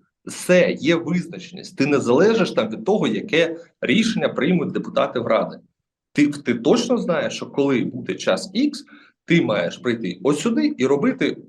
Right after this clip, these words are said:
що скажуть. І це насправді, ну, це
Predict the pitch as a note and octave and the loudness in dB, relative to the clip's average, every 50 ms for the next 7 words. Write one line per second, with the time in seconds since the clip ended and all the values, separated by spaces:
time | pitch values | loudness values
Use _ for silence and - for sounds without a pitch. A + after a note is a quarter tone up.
0 | _ _ _ - - D3+ D3 - - D#3+ - - - - _ _ _ _ _ _ | _ _ _ -10 -8 -8 -8 -6 -6 -8 -8 -8 -12 -20 _ _ _ _ _ _
1 | _ _ _ _ _ _ - C#3+ D3 D3 B2+ - - - - - - - E3+ F3 | _ _ _ _ _ _ -4 -2 0 0 -2 -2 -6 -10 -16 -18 -4 0 2 2
2 | E3+ D#3+ - - D#3 D#3+ D3+ C3+ B2+ A2+ - - - - C3+ C3+ A#2 F2+ - - | 2 0 0 0 0 0 0 0 -4 -6 -6 -10 -12 -10 -6 -6 -6 -6 -6 -8
3 | - - D#3 D#3+ F3 D3+ - - - | 0 4 4 6 6 4 0 -4 -12